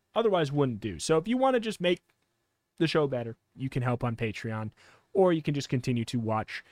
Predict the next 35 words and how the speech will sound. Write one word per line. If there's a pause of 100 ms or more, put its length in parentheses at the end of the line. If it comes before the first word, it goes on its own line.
(220)
and
enjoy, (300)
or
hopefully, (100)
<laughs>
hopefully
enjoy, (500)
uh,
in,
uh,
over
the
course
of
time, (420)
leaving
likes
on
places
where
there,
you
leave
likes,
leaving
good
reviews
on
places
you
leave
good
reviews.
That's
all